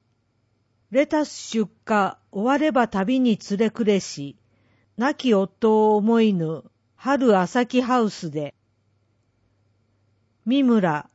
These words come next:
倉持和恵。戦争を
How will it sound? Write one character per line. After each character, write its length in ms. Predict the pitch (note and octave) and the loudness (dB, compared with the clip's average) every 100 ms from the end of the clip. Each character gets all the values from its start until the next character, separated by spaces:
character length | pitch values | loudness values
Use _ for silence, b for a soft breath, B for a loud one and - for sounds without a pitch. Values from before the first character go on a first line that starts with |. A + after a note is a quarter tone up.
| _ _ _ | _ _ _
倉 240 | - B3 C#4+ | -4 0 0
持 320 | C#4 A3+ - | 0 -2 -4
和 140 | F#3+ F3+ | -4 -4
恵。 480 | E3+ F3 F3 D#3+ _ _ _ _ _ _ _ _ _ _ _ _ _ _ _ _ _ _ _ _ | -2 -2 -2 -4 _ _ _ _ _ _ _ _ _ _ _ _ _ _ _ _ _ _ _ _
戦 300 | - B3+ B3+ | -2 0 0
争 300 | - A#3+ A3 G#3+ G#3+ G#3 | -2 -2 0 0 -2 -4
を 120 | G#3 | -8